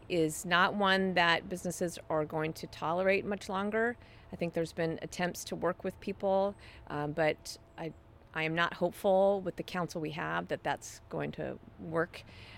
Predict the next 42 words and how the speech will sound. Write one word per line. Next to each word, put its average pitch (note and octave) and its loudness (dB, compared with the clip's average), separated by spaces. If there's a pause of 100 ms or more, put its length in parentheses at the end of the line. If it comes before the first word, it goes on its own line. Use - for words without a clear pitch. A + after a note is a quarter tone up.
(180)
uh, E3 0
well. F#3 10
And F3 8
I E3+ 6
think F3 2
some F#3+ 2
of F3+ 2
our F3 8
neighboring F3+ 6
municipalities G#3 2
may G3 8
see - -2
some G#3 0
of G3+ 0
that G#3 4
growth. A3 4 (560)
Um, D#3+ -4
and, D#3+ -2 (260)
uh, - -6 (180)
I - -6
know F#3 4
there's F3 2
still G3+ 0
the F3 0
housing B3 6
boom G3+ 6
going F#3 2
on. F#3 4
I - 0
think F#3 -4
there's E3+ 2
hopes - 0
that E3+ 2
it - 0
might E3 -2
just - -8
continue, G3+ 2 (400)
but F#3 8
I'm G3+ 6
not F#3+ 4
as - -2
optimistic - -6